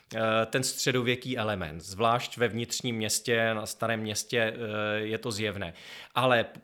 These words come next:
při pozornějším pohledu vidíte, že to baroko je tam přítomno především těmi chrámy, které mají tu barokní podobu, anebo novobarokní, jo.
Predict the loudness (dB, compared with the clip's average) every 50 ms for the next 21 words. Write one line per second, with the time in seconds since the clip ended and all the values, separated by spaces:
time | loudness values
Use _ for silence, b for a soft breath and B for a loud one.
0 | _ _ -4 0 0 0 2 2 4 4 4 4 4 4 2 2 2 0 -2 -2
1 | -2 -2 0 2 2 2 2 2 2 2 0 0 -2 -4 -6 -4 -2 0 2 2
2 | 2 2 0 -2 -2 -2 0 4 4 4 4 4 2 0 0 2 2 2 2 2
3 | 0 0 0 -2 -6 -6 -6 -4 -2 -2 -2 -2 -2 -4 -2 -4 -2 -2 -4 -4
4 | -4 -4 -4 -4 -4 -4 -6 B B B -2 0 2 2 2 2 2 4 4 4
5 | 4 4 2 2 0 -2 -2 0 2 4 4 4 4 2 2 2 2 2 0 -2
6 | -2 0 2 4 4 4 2 2 -2 -4 -2 -2 -2 0 2 2 2 0 -2 -8
7 | B B B B B B B -2 2 4 4 6 6 4 4 4 2 0 0 0
8 | 0 0 -2 -2 -4 -8 -14 -16 -18 -18 _ -14 -10 -8 -6 -6